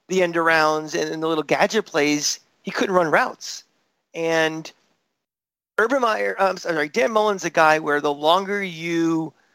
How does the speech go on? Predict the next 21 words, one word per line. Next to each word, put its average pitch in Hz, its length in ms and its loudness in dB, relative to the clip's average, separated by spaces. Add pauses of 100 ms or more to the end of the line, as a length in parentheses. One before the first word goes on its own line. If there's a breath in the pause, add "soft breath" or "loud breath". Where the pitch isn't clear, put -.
(260)
are 180 100 4
in 185 120 0
the 180 80 0
program, 165 440 0
the 147 80 -2
more 156 240 2
trust - 380 -2
he 156 80 -8
put - 240 -6
in 135 40 -14
you 135 280 -4
if - 180 -2
you 165 100 -4
put - 280 -4
the 147 80 -8
time 147 320 0
and 147 80 -2
effort 151 320 0
into 170 300 -2
it. - 120 -2 (480 loud breath)
And 165 380 2